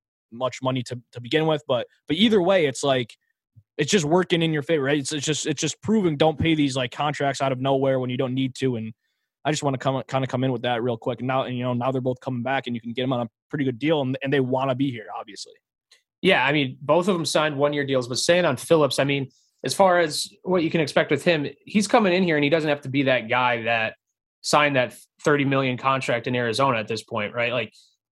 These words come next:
Speaker 2: he's, he's in a
Speaker 1: Yeah, he's not good
Speaker 2: super
Speaker 1: enough to be that guy anyway.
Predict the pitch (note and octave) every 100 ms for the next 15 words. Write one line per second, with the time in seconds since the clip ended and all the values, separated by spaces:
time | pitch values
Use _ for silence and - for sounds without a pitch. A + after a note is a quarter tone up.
0 | _ _ B2 F#3 F#3 - A3 B3 B3 E3+
1 | C3+ A#2 - _ _ - D3 C3+ G#3 -
2 | D#3 C#3+ C#3+ - C#3 C#3 C3 C3 B2 B2+
3 | C3 G#2+ G2 A#2